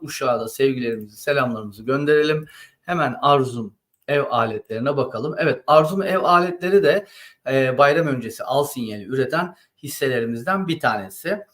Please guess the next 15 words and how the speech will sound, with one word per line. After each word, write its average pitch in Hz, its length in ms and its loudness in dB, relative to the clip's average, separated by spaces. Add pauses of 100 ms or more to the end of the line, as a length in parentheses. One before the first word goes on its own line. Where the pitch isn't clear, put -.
(260)
Burada 160 320 0
da 175 160 -2
kırk 156 260 -2
altının 139 400 2
geçilmesiyle 117 840 -6 (220)
yirmi 160 240 2
bir 143 80 0
günlük 117 320 -4
ağırlıklı 131 400 2
ortalama 110 440 -6
kırk - 240 -6
dokuz 131 280 -8
kırk 170 260 -10
test 143 320 2
edildi. 117 500 -6